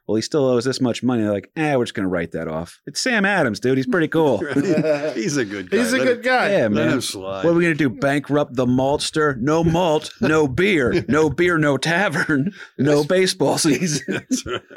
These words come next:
Speaker 3: That, that's pretty damn wholesome. That's pretty,
Speaker 1: Yeah.
Speaker 3: that's, that's
Speaker 1: Oh, yeah.
Speaker 3: unusual.
Speaker 1: It, now,
Speaker 3: And
Speaker 1: as
Speaker 3: we
Speaker 1: a
Speaker 3: always hear the worst on this <laughs> show. The polar opposite, but the fact that everybody was like, "All right, man, S-,
Speaker 2: Yeah,
Speaker 3: Sam,
Speaker 2: but
Speaker 3: Sam lost his kid. Like, come on."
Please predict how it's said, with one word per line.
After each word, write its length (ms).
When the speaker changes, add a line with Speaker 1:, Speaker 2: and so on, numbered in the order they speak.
Speaker 3:
That, 180
that's 320
pretty 280
damn 340
wholesome. 540
That's 200
pretty, 460
Speaker 1:
Yeah. 80
Speaker 3:
that's, 280
that's 280
Speaker 1:
Oh, 80
yeah. 60
Speaker 3:
unusual. 580
Speaker 1:
It, 100
now, 160
Speaker 3:
And 80
Speaker 1:
as 160
Speaker 3:
we 100
Speaker 1:
a 60
Speaker 3:
always 300
hear 160
the 100
worst 480
on 180
this 200
<laughs> 180
show. 300
The 80
polar 420
opposite, 480
but 140
the 80
fact 240
that 80
everybody 340
was 160
like, 200
"All 120
right, 220
man, 140
S-, 240
Speaker 2:
Yeah, 240
Speaker 3:
Sam, 180
Speaker 2:
but 100
Speaker 3:
Sam 260
lost 220
his 140
kid. 320
Like, 300
come 140
on." 220